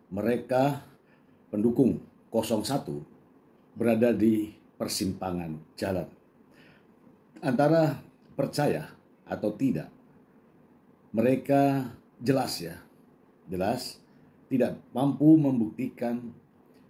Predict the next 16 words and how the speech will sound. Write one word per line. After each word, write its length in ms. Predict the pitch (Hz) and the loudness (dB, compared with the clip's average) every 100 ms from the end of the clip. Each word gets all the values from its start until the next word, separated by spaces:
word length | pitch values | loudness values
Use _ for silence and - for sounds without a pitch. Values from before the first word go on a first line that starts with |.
| _ _ | _ _
dalil-dalil 1040 | 90 107 110 135 165 139 120 120 131 131 - _ _ _ - | 0 4 6 8 8 6 4 2 0 -4 -10 _ _ _ -8
pemohon 480 | 104 104 - 113 117 | -2 -2 2 2 4
yang 160 | 110 | 2
dimohonkan 720 | 113 175 170 143 131 120 117 | 2 2 4 2 2 2 0
kepada 560 | 101 101 92 98 98 92 - _ - _ _ _ | -2 -6 -4 -4 -6 -8 -14 _ -20 _ _ _
Majelis 480 | 90 87 92 90 - - | -8 -2 -2 -2 -8 -8
Hakim 400 | 92 87 95 80 - - | -8 -6 -6 -8 -10 -14
M 140 | - 78 | -12 -10
K. 240 | - - - - _ _ _ - - _ _ | -12 -18 -18 -20 _ _ _ -20 -20 _ _
Dalam 240 | 117 165 196 | 6 6 6
persimpangan 1200 | 196 - 170 156 156 156 147 151 147 147 - - | 2 2 0 0 0 0 0 0 0 -2 -4 0
itu, 480 | 180 185 151 151 - - _ - _ _ - | 0 0 -6 -6 -10 -18 _ -20 _ _ -4
mereka-mereka, 960 | 117 160 180 170 165 - 170 - - - _ _ _ _ _ - | 4 4 4 4 4 4 2 0 -8 -16 _ _ _ _ _ -6
mereka-mereka, 760 | 113 160 160 143 135 160 95 87 | 2 4 4 4 4 2 -2 -4
para 200 | 101 107 | -4 -4
pendukung, 440 | 101 113 131 76 | -4 -4 -4 -8